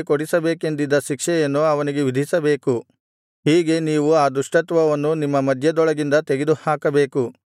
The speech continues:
ಉಳಿದವರು ಆ ಸಂಗತಿಯನ್ನು ಕೇಳಿ ಭಯಪಟ್ಟು ಇನ್ನು ಮುಂದೆ ಅಂಥ ದುಷ್ಟತ್ವವನ್ನು ನಡೆಸುವುದಿಲ್ಲ.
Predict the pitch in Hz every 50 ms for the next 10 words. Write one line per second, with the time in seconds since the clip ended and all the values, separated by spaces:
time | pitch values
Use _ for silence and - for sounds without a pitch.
0 | _ _ _ _ _ _ _ _ - 139 147 170 170 160 165 156 151 139 147 160
1 | 160 147 143 131 - 143 143 156 165 165 - 170 160 156 151 147 143 131 - 151
2 | 151 156 156 160 143 117 127 135 147 160 170 - 151 127 _ - 147 156 175 175
3 | - _ _ _ _ _ _ - 143 156 165 160 160 156 151 135 147 156 156 143
4 | 139 - 156 147 131 139 131 - - 165 156 - 165 160 156 151 147 143 147 156
5 | 147 143 143 147 - - 160 156 151 151 147 139